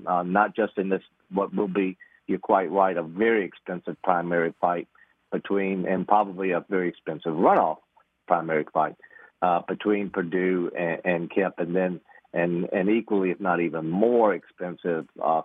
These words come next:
fight in November when whoever gets the nomination from the Republican side faces Stacey Abrams.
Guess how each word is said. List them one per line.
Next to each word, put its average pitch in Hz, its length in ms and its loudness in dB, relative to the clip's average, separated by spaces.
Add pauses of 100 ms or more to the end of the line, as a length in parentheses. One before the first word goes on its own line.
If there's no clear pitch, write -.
fight 85 260 0
in 78 140 -8
November 80 560 -4 (400)
when 90 240 -2
whoever 92 680 0
gets 90 320 -4
the 87 60 0
nomination 82 840 0
from 82 160 -6
the 82 280 -2
Republican 90 600 -4
side 85 200 2 (100)
faces 82 300 -4 (100)
Stacey 80 360 -4
Abrams. 71 320 -6